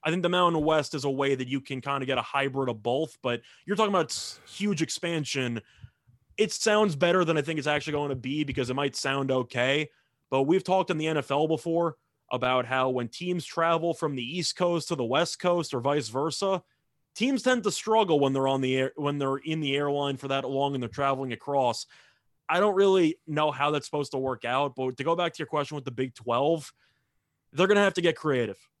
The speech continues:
There's really nothing else to say. Everything's pure speculation.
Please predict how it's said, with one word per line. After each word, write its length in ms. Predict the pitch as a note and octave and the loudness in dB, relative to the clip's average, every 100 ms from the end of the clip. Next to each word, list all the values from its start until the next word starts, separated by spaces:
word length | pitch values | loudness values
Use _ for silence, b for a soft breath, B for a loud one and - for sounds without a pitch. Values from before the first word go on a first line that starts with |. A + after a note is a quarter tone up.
| _ _ | _ _
There's 120 | D#3 D#3+ | -2 2
really 200 | F#3+ F3+ | 4 4
nothing 280 | F3 E3+ | 2 2
else 200 | E3 D3+ | -2 -2
to 80 | - | -4
say. 240 | - C#3+ B2 | -4 -2 0
Everything's 320 | C#3 D#3 C#3 | -2 -4 -8
pure 240 | - D#3 | -8 -8
speculation. 880 | - D3+ C#3 B2 C#3+ D#3 - A#2 G2+ | -4 -6 -4 -4 -2 -2 -2 -6 -6